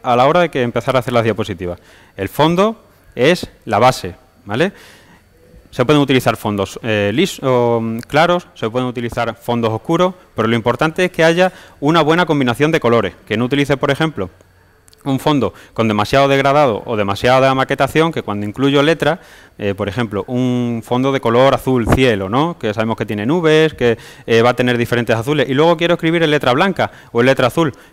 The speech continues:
Quizá yo en casa lo vea perfectamente, pero cuando llegue aquí y lo reproduzca, esos degradados pueden hacerme que no se vean, pues el proyecto no tiene por qué tener la misma calidad que mi ordenador, que es el último modelo que ha salido, que yo estoy en casa utilizándolo.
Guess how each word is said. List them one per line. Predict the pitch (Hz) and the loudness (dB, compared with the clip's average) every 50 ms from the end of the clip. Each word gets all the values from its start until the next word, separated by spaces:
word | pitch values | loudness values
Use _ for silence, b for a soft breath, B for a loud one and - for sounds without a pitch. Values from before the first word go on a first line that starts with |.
| B B | B B
Quizá | - 117 - - 156 170 | -4 -2 0 2 2 2
yo | 190 | 2
en | 190 - | 2 2
casa | 196 190 - 202 190 | 2 2 2 2 2
lo | 175 147 131 | 4 4 4
vea | 139 156 175 185 180 - - - | 4 4 4 2 0 -2 -4 -6
perfectamente, | 127 120 - 139 - - 113 139 180 196 - 104 85 - | -4 -2 0 0 0 0 0 0 0 -2 -4 -8 -10 -6
pero | - 107 101 | -4 -2 -2
cuando | 107 104 104 104 | 0 0 0 0
llegue | 107 123 135 147 | 2 2 2 2
aquí | 151 135 165 165 | 2 0 0 0
y | 160 | 0
lo | 156 | 2
reproduzca, | 147 151 143 156 156 170 170 - - 95 - - - | 0 0 0 0 0 -2 -2 -2 -2 -4 -4 -4 -8
esos | 117 - - 123 117 | -8 -6 -4 -2 0
degradados | 139 131 131 135 135 143 151 165 156 - | 0 2 2 2 2 2 2 0 0 -2
pueden | - 127 131 131 139 139 | -2 0 0 2 2 0
hacerme | 143 139 - - 151 151 160 175 196 B B B B B B | -2 -2 -2 -2 -2 -2 -2 -6 -8 B B B B B B
que | - 113 110 | -2 0 0
no | 113 113 | 0 0
se | - 120 98 | 0 0 0
vean, | 95 98 117 151 | 0 0 0 0
pues | - 139 123 | 0 0 0
el | 117 - | 0 0
proyecto | 110 104 101 101 - 131 | -2 -4 -4 -4 -2 -2
no | 127 139 | -2 -2
tiene | 139 160 160 151 | 0 -2 -2 -2
por | 151 139 - | -2 -4 -4
qué | 131 | -6
tener | 113 123 120 131 135 | -4 -4 -2 0 0
la | 120 107 | 0 -2
misma | 110 110 123 127 | -2 -2 -4 -2
calidad | - 131 131 135 156 180 202 - B B B B B | 0 0 2 2 2 0 0 -4 B B B B B
que | 110 101 | -2 0
mi | 101 104 | 0 0
ordenador, | 101 104 101 101 104 101 123 156 170 175 | 0 0 0 0 0 2 2 2 2 2
que | - 127 | 0 -2
es | 127 | 0
el | 123 127 | 0 0
último | 135 131 123 131 135 127 127 | 0 -2 -2 -2 0 0 2
modelo | 131 131 131 131 127 | 2 2 2 2 2
que | 139 | 0
ha | 139 | -2
salido, | 127 143 143 170 180 151 | 0 0 0 0 -2 0
que | 139 | 0
yo | 127 127 | 0 0
estoy | 117 - - 120 117 | -2 -2 -2 -4 -2
en | 113 | -2
casa | 104 120 110 - - 110 104 101 95 98 B B B B | 0 -2 -2 -2 0 0 0 0 0 -2 B B B B
utilizándolo. | B 117 101 110 98 95 - 92 85 85 82 80 80 | B -8 -6 -6 -6 -8 -8 -8 -10 -10 -10 -12 -14